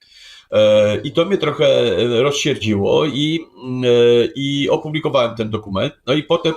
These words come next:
uwaga, po tym jak na Twitterze, ja specjalnie, e, adresowałem to pod Policję Polską, bo w ciągu piętnastu minut odpowiedzieli w tej sprawie i Urząd Miasta,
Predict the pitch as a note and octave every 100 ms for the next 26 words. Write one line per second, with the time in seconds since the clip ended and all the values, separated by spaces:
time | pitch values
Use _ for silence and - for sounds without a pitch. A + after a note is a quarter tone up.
0 | - C#3+ C#3 A#2+ E3+ G3 _ _ _ _
1 | _ - F#3 G#3 D#3+ C3+ D3 - D#3 E3+
2 | D3+ C3 C#3 - D#3+ F#3 F3+ E3 D3 C3+
3 | - - A#2+ A#2+ A#2+ B2 - D3 C3+ C#3
4 | D3 C#3 C3 C#3+ - C3+ C#3+ - A2+ A2+
5 | A2 - A#2 F3 _ _ - - - _
6 | - C3 - E3 D#3 D#3+ E3 D#3+ G3 A#3
7 | - G#3+ F3+ C3 D3+ F#3 - _ - D#3
8 | D3+ E3+ D#3+ D#3+ F#3+ F3+ E3 D3+ - D3+
9 | C#3+ C#3+ - G3+ G3 F3 E3 D3 C#3 -
10 | E3+ G#3+ -